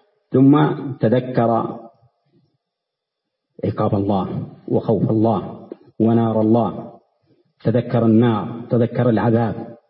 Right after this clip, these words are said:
تذكر العقوبة، فتركها لله عز وجل. هذا ماذا يكتب الله له؟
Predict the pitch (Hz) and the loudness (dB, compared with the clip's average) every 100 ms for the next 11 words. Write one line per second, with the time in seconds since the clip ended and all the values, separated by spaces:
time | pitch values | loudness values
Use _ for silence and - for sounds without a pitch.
0 | _ - - - _ _ _ - 123 123 | _ -20 -20 -20 _ _ _ -4 -2 -2
1 | 123 113 107 117 - 127 110 - - - | 0 0 2 2 2 4 2 -2 -10 -12
2 | - _ _ _ _ - - 113 117 - | -18 _ _ _ _ -4 -2 -2 -4 -4
3 | 113 110 - 92 - - - - - _ | -2 -2 -2 -4 -6 -10 -14 -20 -20 _
4 | _ _ _ _ _ _ _ _ - _ | _ _ _ _ _ _ _ _ -20 _
5 | _ _ - 110 117 143 175 - - - | _ _ -8 -2 2 2 2 0 -8 -14
6 | - - - 147 147 135 143 120 120 117 | -20 -6 0 4 4 4 2 2 2 4
7 | 120 156 120 120 | 2 2 0 -6